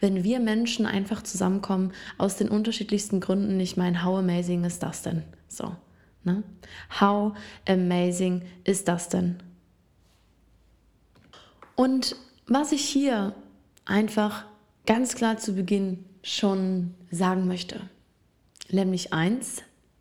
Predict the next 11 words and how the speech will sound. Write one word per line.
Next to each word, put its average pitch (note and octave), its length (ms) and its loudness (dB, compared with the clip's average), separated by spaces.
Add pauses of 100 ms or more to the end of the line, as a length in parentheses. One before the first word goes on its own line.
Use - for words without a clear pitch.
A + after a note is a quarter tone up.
(1500)
dann, C4+ 240 4
dass B3+ 160 0
ich F#3+ 160 2
nie G#3 280 2
dachte, F#3+ 340 -2
dass F3+ 160 0
ich F3+ 140 -2
mal F3 120 2
Coach - 380 -2
werde. - 340 -14 (1700)
Never. E3+ 400 -4